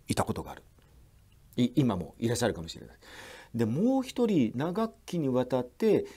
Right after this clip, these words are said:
えーっと、キャッチャーとして活躍されたみたいで、今ちょっと名前が見当たらないので、もしかするとこの選手も、ひょっとすると、えー、一戦は引退されてるのかもしれないですけども、坂田選手って、龍介さんで合ってるのかな？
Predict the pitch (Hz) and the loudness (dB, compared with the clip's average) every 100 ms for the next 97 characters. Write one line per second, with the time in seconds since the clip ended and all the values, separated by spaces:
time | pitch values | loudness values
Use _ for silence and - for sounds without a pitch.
0 | - - 117 113 - 110 139 139 - 110 | -6 2 2 2 0 -2 -2 -4 -2 -2
1 | 101 92 87 101 - 113 104 - 107 104 | -2 -4 -6 -8 -6 -6 -4 -4 -4 -2
2 | 107 110 107 101 - 226 233 226 208 196 | -2 -2 -2 -4 -2 2 6 6 8 8
3 | - 151 139 143 143 143 139 139 143 147 | 8 8 10 12 12 10 10 8 8 8
4 | 147 147 135 143 233 - 262 - 262 247 | 8 8 4 2 2 4 4 4 4 4
5 | 294 254 233 220 220 208 208 220 220 - | 4 8 8 10 8 6 8 10 10 8
6 | - - - 226 233 214 247 247 285 - | -4 -6 6 6 8 6 6 10 12 12
7 | 131 127 120 117 110 110 107 107 - - | 12 12 12 12 12 12 12 10 6 -8
8 | - - - 127 - 120 110 107 107 110 | -20 -6 4 6 8 10 10 8 8 4
9 | 107 117 113 120 110 - - 277 - 131 | 2 -4 -4 -4 -6 -6 -4 -2 0 0
10 | 120 117 101 98 - 101 95 92 - 285 | 2 2 0 -2 -4 -4 -4 -6 -4 -4
11 | - - 104 - 113 101 - 90 87 92 | -4 -4 -4 -2 -2 -2 -6 -10 -10 -4
12 | 156 392 370 - - - 117 - 104 - | 2 4 4 2 -10 -10 -10 -2 0 0
13 | - 87 87 87 - - 85 78 80 82 | -6 -8 -6 -8 -10 -12 -10 -12 -12 -8
14 | 143 | -8